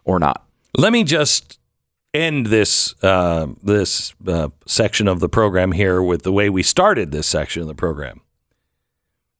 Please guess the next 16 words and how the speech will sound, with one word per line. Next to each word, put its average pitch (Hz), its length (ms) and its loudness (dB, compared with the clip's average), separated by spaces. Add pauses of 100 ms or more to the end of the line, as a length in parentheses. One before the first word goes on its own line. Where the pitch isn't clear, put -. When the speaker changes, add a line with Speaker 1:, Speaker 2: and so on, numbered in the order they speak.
(240)
Speaker 2:
Have 104 80 2
you 165 100 6
ever 220 100 4
seen 180 300 4
this 160 180 2
before? - 1200 -6 (380)
Speaker 1:
Sure. - 440 -2 (360)
Speaker 2:
Chinese 214 500 2
authority, 123 840 2 (240)
Speaker 1:
Uh-oh. - 320 -4
Speaker 2:
Chinese 185 500 2
authorities 123 840 0 (580)
have, 127 680 -2
uh, 117 240 4
now 165 300 4
announced 120 720 0